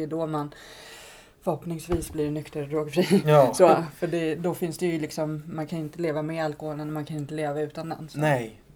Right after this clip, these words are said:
Speaker 2: det är ju så.
Speaker 1: Och jag, ja, nej, jag är jätteglad att du är här och berättar din historia. Både du och jag vet ju att det finns väldigt många unga alkoholister och narkomaner som är, eh, rena idag och har ett supernice liv.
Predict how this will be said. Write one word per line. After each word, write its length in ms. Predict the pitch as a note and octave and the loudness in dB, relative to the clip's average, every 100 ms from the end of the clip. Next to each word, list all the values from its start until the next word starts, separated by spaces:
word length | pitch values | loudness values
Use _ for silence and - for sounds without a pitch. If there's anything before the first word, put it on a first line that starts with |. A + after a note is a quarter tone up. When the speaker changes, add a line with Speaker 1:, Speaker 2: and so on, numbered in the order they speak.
| _ | _
Speaker 2:
det 100 | C3+ | -8
är 40 | |
ju 100 | C3+ | -6
så. 180 | B2 G#2 - - | -6 -10 -12 -20
Speaker 1:
Och 560 | - - E3+ D#3 D3+ | -20 -4 0 2 2
jag, 240 | E3+ F#3 F#3 - D3 B2+ - | 4 4 2 -4 -12 -12 -2
ja, 300 | F3 D#3+ F3+ | 0 0 -2
nej, 260 | F3+ F#3+ F#3 | 0 4 6
jag 120 | G3 | 6
är 100 | G3+ | 6
jätteglad 720 | G#3+ A3 G#3 _ F#3+ E3+ E3+ D#3 | 4 0 -2 _ -6 -2 0 0
att 120 | C3+ | -4
du 100 | D3+ | -8
är 40 | |
här 360 | D#3+ G#3+ E3+ - | -4 -2 -2 -4
och 60 | D#3 | -4
berättar 320 | F#3 G3+ E3 | -4 -6 -8
din 180 | C#3+ D3+ | -8 -8
historia. 440 | D3 D#3+ D#3 D#3+ | -10 -8 -6 -8
Både 300 | D#3+ E3+ G3 | -6 -6 -4
du 240 | F3+ F#3+ | 0 0
och 120 | F3+ E3 | 0 -2
jag 120 | C#3+ | -2
vet 240 | C#3+ D3 | -4 -8
ju 40 | D3 | -10
att 100 | D#3 | -12
det 60 | |
finns 320 | D3 D3+ C#3+ E3+ | -12 -12 -10 -8
väldigt 340 | D3+ D3 D3 | -8 -8 -10
många 340 | D#3+ D3 G3 | -10 -8 -8
unga 460 | G3 F#3 D#3 D3 D#3 - _ | -8 -6 -6 -8 -12 -16 _
alkoholister 600 | E3 - D3+ C#3+ - D3 | -14 -10 -12 -12 -12 -10
och 60 | D3+ | -8
narkomaner 540 | C#3+ C3 C#3 C#3+ C#3+ | -8 -10 -12 -12 -10
som 200 | D3 F#3 | -8 -6
är, 260 | F3+ B3+ G#3 - _ | -4 -2 -4 -8 _
eh, 120 | F3 - | -12 -10
rena 520 | D#3+ D#3 C#3+ C#3+ D3+ - | -10 -8 -8 -10 -12 -12
idag 420 | E3 F3+ F3 D3 - | -4 -2 -2 -6 -12
och 300 | - C#3 _ | -12 -12 _
har 240 | C#3 D3+ D3+ | -8 -4 -4
ett 240 | D3 - - | -6 -12 -16
supernice 1300 | - - F#3 F3 D#3+ D3+ D#3 - G3+ A#3+ F3 - | -12 -8 -10 -10 -10 -10 -10 -12 -8 -8 -8 -12
liv. 300 | - - G#3+ | -14 -12 -12